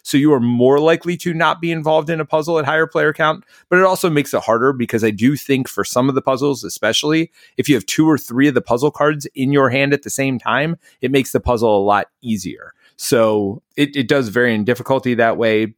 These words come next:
based on the, you know, the luck of the draw as well. But anyway, player scaling, three to five, I do think it'll probably be best at three. We haven't played it at any other player count, though,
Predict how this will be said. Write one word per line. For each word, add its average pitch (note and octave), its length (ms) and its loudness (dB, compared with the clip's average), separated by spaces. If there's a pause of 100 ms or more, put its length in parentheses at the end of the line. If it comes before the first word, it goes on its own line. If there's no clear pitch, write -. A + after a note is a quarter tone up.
based A2+ 220 0
on G2+ 140 -2
the, F#2+ 300 -2 (640)
you C3 200 0
know, G2+ 100 -2
the F#2+ 100 -6
luck A2 300 0
of G#2 140 -8
the F#2+ 100 -6
draw F2 360 0
as F#2 140 -14
well. F2+ 240 -10 (320)
But A3+ 100 2
anyway, C#3 420 2
player F#3+ 260 4
scaling, E3 540 2 (200)
three F#3 180 2
to D#3 80 0
five, C#3 360 2
I B2+ 220 0
do B2 180 0
think C#3+ 240 -2
it'll C#3 120 2
probably D3 240 0
be D3+ 120 -4
best C#3+ 320 -2
at C#3 140 0
three. F3+ 300 -2
We D3 180 0
haven't B2+ 240 0
played C3+ 260 0
it A#2+ 160 0
at A2+ 220 -4
any C3+ 240 0
other A2+ 180 -2
player D#3 260 0
count, D3 280 0
though, D3 260 0